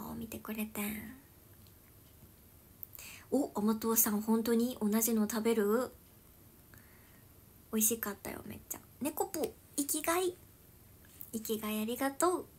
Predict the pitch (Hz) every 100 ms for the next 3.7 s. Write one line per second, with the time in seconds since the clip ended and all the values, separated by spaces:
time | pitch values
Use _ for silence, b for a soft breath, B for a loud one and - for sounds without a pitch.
0 | - - 359 480 - 403 285 - - -
1 | 330 392 403 392 - - 392 427 415 -
2 | - - - - 302 311 - - - -
3 | 240 240 262 254 - 220